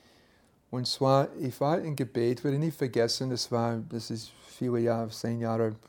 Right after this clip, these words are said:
oder fünfzehn Jahre, äh, zurück, war im Wald und ich war im Gebet. Und ich habe viel gebetet, wie immer, und alle meine Anliegen. Und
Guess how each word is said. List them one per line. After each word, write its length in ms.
oder 180
fünfzehn 460
Jahre, 300
äh, 500
zurück, 280
war 160
im 180
Wald 400
und 80
ich 140
war 120
im 80
Gebet. 640
Und 140
ich 140
habe 100
viel 580
gebetet, 560
wie 160
immer, 340
und 400
alle 220
meine 340
Anliegen. 640
Und 280